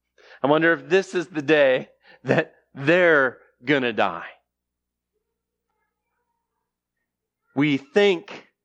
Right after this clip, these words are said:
about these things when sudden disaster strikes. We can look at a thousand different scenarios like this we see in our world. In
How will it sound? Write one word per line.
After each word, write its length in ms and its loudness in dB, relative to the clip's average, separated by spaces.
about 500 0
these 260 -6
things 460 -4
when 240 -2
sudden 460 -2
disaster 920 -2
strikes. 920 -4
We 160 -2
can 160 0
look 220 0
at 120 2
a 260 2
thousand 760 -2
different 560 -2
scenarios 880 0
like 320 -2
this 280 -4
we 140 -2
see 240 -4
in 120 0
our 100 0
world. 540 0
In 280 -10